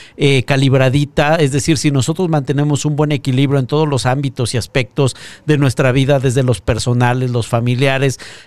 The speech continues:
eh, temas de salud, también eso es algo, y aso-, algo súper importante, pues toda la maquinaria que nos rodea, como puede ser una empresa, como puede ser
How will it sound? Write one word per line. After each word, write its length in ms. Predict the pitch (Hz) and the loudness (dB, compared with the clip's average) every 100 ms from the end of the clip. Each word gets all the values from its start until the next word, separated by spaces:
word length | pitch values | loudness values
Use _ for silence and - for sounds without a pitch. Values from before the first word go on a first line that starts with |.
| - | -2
eh, 140 | 143 | 0
temas 320 | - 143 147 | 2 0 2
de 100 | 135 | 2
salud, 400 | 123 127 143 226 | 0 2 4 2
también 420 | - 160 135 151 170 | 2 2 2 2 2
eso 160 | - | 0
es 120 | 143 | 0
algo, 340 | 151 151 156 - | 0 2 2 2
y 140 | 160 - | -4 -2
aso-, 280 | 135 156 151 | 0 0 0
algo 240 | 139 147 139 | 0 0 0
súper 240 | 135 127 | 0 0
importante, 600 | 117 123 123 143 139 262 - - - - | 2 0 0 0 0 -2 -4 -18 -20 -2
pues 160 | 156 | 0
toda 240 | 165 220 220 | 4 2 2
la 100 | 180 | 2
maquinaria 720 | 151 - 160 165 170 180 165 | 0 0 0 2 2 2 2
que 160 | 165 | 0
nos 180 | 139 127 | 2 2
rodea, 400 | 131 131 143 160 | 2 2 2 2
como 260 | 165 135 120 | 2 0 2
puede 180 | 151 | 0
ser 180 | 139 151 | 2 0
una 160 | 147 139 | 2 0
empresa, 460 | 120 147 147 156 | 0 0 0 -2
como 260 | - 135 127 | 0 -2 0
puede 240 | 147 147 | 2 2
ser 100 | - | 2